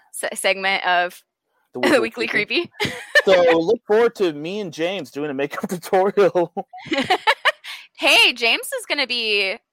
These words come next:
Speaker 1: well, we'll talk about this a little later. But yeah.
Speaker 2: Is it about his banana bread?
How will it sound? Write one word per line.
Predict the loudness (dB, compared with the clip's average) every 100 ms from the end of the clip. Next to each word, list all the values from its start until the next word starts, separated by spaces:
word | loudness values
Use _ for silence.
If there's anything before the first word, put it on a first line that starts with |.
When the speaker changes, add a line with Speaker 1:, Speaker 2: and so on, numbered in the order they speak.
| _
Speaker 1:
well, | -6 -4
we'll | 0
talk | 0
about | 0 -6
this | -6 -10
a |
little | -8 -8 -10
later. | -12 -10 -12 -14 _ _ _ _ _ _ _ _ _ _
But | -4
yeah. | -2 -4 _ _ _ _ _ _ _ _ -18
Speaker 2:
Is | -12
it | -2
about | 0
his | 0
banana | -4 -8 -6
bread? | -4 -6 -6